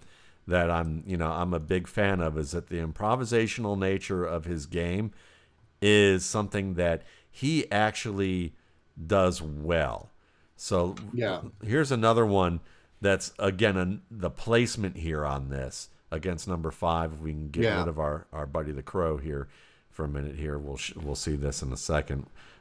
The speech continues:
Speaker 1: Um, but it's just back shoulder
Speaker 2: Yeah.
Speaker 1: where it needs to be,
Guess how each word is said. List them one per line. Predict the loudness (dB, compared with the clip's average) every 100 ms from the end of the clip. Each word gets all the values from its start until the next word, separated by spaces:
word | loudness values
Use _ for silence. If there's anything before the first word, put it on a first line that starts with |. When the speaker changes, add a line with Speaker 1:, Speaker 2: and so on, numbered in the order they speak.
| -6
Speaker 1:
Um, | -2 0 0 -4 -10 _ _ _ _ _ _ _ 0
but | 2 2 4
it's | 2 4
just | 4 4 -2 -4
back | 6 8 8
shoulder | 6 8 10 8 4 0 -4 -6
Speaker 2:
Yeah. | -4 -4 -6
Speaker 1:
where | 2 4 4
it |
needs | 2 -2 -2
to | -4
be, | 0 2 4 2 0